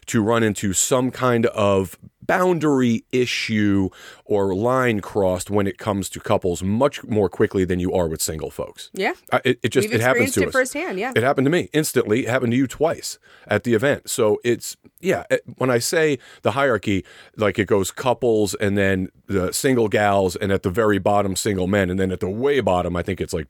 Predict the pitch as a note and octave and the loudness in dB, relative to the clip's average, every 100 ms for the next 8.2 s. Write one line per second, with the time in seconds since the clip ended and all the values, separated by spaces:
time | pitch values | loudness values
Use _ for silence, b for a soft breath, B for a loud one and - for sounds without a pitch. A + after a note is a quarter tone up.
0 | - G2+ F2+ - F#2 F2 D2+ D2 C#2 - | -2 0 2 0 -2 -2 -6 -6 -10 -14
1 | B G3 - C#4 - G#4 - - A2+ - | B -4 -2 -2 -2 -4 -2 -2 0 0
2 | A#2+ G#2 G2 G2 G2+ F2+ E2 F2 E4 D#4+ | 0 0 0 0 0 -2 -4 -2 -2 -4
3 | D4+ D#4+ - - A#4+ A4+ - G3+ G3 F3+ | -2 0 0 0 2 2 0 -2 -2 -6
4 | F#3+ E3 C#3 B2+ G#2+ - B2 A2+ F2 D#2+ | -2 -2 0 0 0 0 2 4 2 -4
5 | B B - - C#3 A#2+ G#2+ - D3 A2 | B B -6 -2 2 2 0 -2 0 2
6 | C#3 B2 C3+ C#3+ A#2+ B2+ C#3 B2+ G2 - | 0 0 0 0 0 0 2 0 0 0
7 | F#2+ - C3+ - G#2 G#2+ F2+ F#2 F2 G#2+ | -2 0 0 0 2 0 0 0 2 2
8 | C3+ | 0